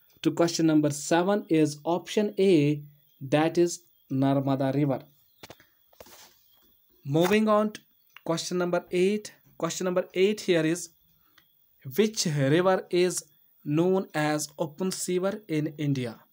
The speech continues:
Option A, Narmada river। Option B, Yamuna river। Option C, Godavari river। And option D, river Ganga। I hope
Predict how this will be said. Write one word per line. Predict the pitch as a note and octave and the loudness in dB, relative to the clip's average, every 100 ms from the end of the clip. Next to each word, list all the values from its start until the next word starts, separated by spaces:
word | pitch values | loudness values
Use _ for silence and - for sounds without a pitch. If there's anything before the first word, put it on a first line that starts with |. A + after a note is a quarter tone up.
| _ _ _ _ - - - - - _ _ _ _ _ _ _ | _ _ _ _ -16 -14 -16 -20 -20 _ _ _ _ _ _ _
Option | D3 D3+ - F3 - | -6 -4 -2 -4 -2
A, | F3 G#3 B3+ _ _ _ _ _ | -2 -2 -4 _ _ _ _ _
Narmada | C#3+ D3 D3+ E3 E3+ F3 | 0 2 2 2 2 0
river। | F3 G3 - _ _ _ _ _ - | 0 -2 -6 _ _ _ _ _ -8
Option | C#3+ D3 - E3+ | -6 -4 -2 0
B, | D3+ F#3 A3 - _ _ _ _ - | 0 -2 -4 -14 _ _ _ _ -12
Yamuna | C3 D3 D#3 D#3 D#3+ | -2 2 4 4 4
river। | D#3+ E3 G3 - _ _ _ _ D3 | 4 2 0 -6 _ _ _ _ -2
Option | F3 - G#3 | -2 0 -2
C, | G#3 - D#3 C#3 - _ _ _ _ C#3 | -2 0 0 0 -4 _ _ _ _ -4
Godavari | C#3 D3+ D#3 E3+ F3 F3 | 0 2 4 2 2 2
river। | F3 G3+ A3 _ _ - | 2 0 -2 _ _ -6
And | D3+ D3+ - | -4 -4 -4
option | F3 F#3+ - G#3+ | -4 -2 0 0
D, | D#3 D#3+ C3+ - _ _ _ _ C3+ | 2 2 0 -2 _ _ _ _ -2
river | C3+ D3 C#3+ | 2 4 4
Ganga। | C#3+ C#3+ B2+ A2 - _ _ _ _ _ - - | 4 4 4 -2 -10 _ _ _ _ _ -18 -2
I | D#3+ | 2
hope | F3+ G3+ G3+ G3+ | 4 6 4 4